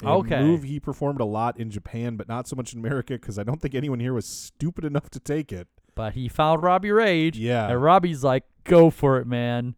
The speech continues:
Speaker 1: Somehow that move has not killed anybody 'cause I looked
Speaker 2: <laughs>
Speaker 1: at, I looked, I tried to find if there were, like, injuries from it 'cause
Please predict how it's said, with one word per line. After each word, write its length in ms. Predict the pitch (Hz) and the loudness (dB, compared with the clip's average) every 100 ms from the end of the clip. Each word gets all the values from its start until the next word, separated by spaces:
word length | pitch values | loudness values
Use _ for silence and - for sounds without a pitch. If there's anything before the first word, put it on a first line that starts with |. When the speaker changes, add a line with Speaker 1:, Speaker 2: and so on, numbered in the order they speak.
| _ | _
Speaker 1:
Somehow 640 | - - 226 226 208 208 | -8 -2 -2 -2 -2 0
that 220 | 160 156 135 | 2 0 0
move 300 | 143 143 120 | 0 0 -2
has 200 | 120 113 | -8 -8
not 280 | 110 117 - | -4 -4 -4
killed 220 | 123 104 | -6 -6
anybody 360 | 90 85 87 82 | -8 -14 -14 -14
'cause 200 | - 95 | -12 -6
I 100 | 113 | -2
looked 260 | 123 131 127 | 0 0 0
Speaker 2:
<laughs> 0 | |
Speaker 1:
at, 120 | 120 | -2
I 200 | 110 123 123 | -2 -2 -2
looked, 300 | 123 143 120 | 0 0 -2
I 120 | 117 | -8
tried 200 | 107 123 | -6 -4
to 60 | 123 | -6
find 200 | 123 123 | -6 -6
if 60 | 113 | -4
there 100 | 113 | -4
were, 80 | 110 | -2
like, 220 | 104 92 - | -4 -8 -8
injuries 480 | 135 151 143 135 - | -4 -2 0 -2 -2
from 160 | 135 | -6
it 100 | 135 | -6
'cause 240 | - 123 | -6 -8